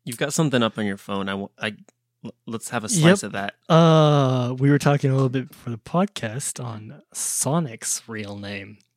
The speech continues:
Speaker 1: Oh,
Speaker 2: Because
Speaker 1: Sonic the Hedgehog.
Speaker 2: Yeah,
Speaker 1: Yeah.
Speaker 2: because Tails' real name is Miles Prower.
Speaker 1: Miles Prower. Yep.
Speaker 2: Mm-hmm. It's just nicknamed Tails.
Speaker 1: Mm-hmm.
Speaker 2: Knuckles is Sir Knuckles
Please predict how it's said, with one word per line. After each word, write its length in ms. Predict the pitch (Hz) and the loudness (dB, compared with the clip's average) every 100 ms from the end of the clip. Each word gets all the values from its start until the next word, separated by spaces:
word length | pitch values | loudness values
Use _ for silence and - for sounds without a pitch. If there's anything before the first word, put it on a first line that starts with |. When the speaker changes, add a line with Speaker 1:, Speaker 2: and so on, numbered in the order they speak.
| _ _ _ _ | _ _ _ _
Speaker 1:
Oh, 60 | 156 | 2
Speaker 2:
Because 120 | 151 | 4
Speaker 1:
Sonic 180 | 160 147 | 2 2
the 80 | 131 | 0
Hedgehog. 400 | 170 - - - | -2 -2 -6 -6
Speaker 2:
Yeah, 160 | 170 - _ _ | -6 -6 _ _
Speaker 1:
Yeah. 100 | - | 0
Speaker 2:
because 300 | 143 - - _ _ | 2 0 -2 _ _
Tails' 720 | - 180 139 110 131 123 131 | 2 2 2 -2 -8 -8 -6
real 180 | 123 113 | -4 -4
name 220 | 117 135 | -4 -6
is 100 | 110 | -8
Miles 400 | 107 107 113 117 | -8 -8 -8 -8
Prower. 380 | - 170 147 110 | -6 -4 -4 -2
Speaker 1:
Miles 280 | 120 117 131 | 0 0 -2
Prower. 420 | 104 98 107 147 - | -6 -6 -6 -8 -6
Yep. 140 | 147 | -4
Speaker 2:
Mm-hmm. 140 | 127 143 - _ 135 | -2 -4 -8 _ -8
It's 100 | 120 | -4
just 180 | 135 156 | -2 0
nicknamed 520 | 160 127 107 98 - | -2 -4 -10 -10 -18
Tails. 420 | - 104 104 - - | -12 -10 -8 -10 -10
Speaker 1:
Mm-hmm. 200 | 123 135 220 _ - | -8 -8 -8 _ -14
Speaker 2:
Knuckles 680 | 117 170 - 107 151 - - _ _ _ _ _ _ _ - | -6 -4 -4 -6 -2 -2 -4 _ _ _ _ _ _ _ -8
is 440 | 131 113 113 117 - | -6 -6 -8 -10 -8
Sir 380 | - - - 120 | -2 0 2 0
Knuckles 680 | 117 143 - 120 120 160 - | -2 -4 -4 -6 -4 -2 -2